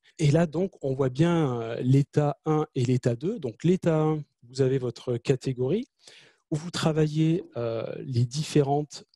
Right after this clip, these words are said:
euh, aspects de, de, de la catégorie, donc la capacité, la marque, via de, une navigation à facettes. Je le redis, la navigation à facettes, elle peut être, euh,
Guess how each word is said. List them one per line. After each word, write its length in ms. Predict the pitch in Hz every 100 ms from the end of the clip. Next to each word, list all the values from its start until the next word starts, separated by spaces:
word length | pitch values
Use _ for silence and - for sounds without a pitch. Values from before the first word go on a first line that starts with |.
| _ _ _ _ _ -
euh, 260 | 110 110 113
aspects 340 | 147 139 -
de, 840 | 147 151 151 _ _ _ 127 120 117
de, 220 | 117 117
de 60 | 123
la 120 | 120
catégorie, 520 | 120 135 139 127 131
donc 160 | 123 104
la 100 | 135
capacité, 720 | - 131 135 123 135 - 135
la 140 | 127 120
marque, 280 | 131 -
via 280 | 120 156 170
de, 120 | 139 127
une 200 | 117 123
navigation 640 | 123 123 123 113 - 110
à 60 |
facettes. 460 | 107 120 208 254 - - _
Je 120 | -
le 80 | 151
redis, 260 | 135 135 202
la 80 | 147
navigation 420 | 120 123 - 131
à 60 |
facettes, 400 | 123 123 147 - -
elle 140 | 120
peut 220 | - 135
être, 280 | 139 - -
euh, 160 | 110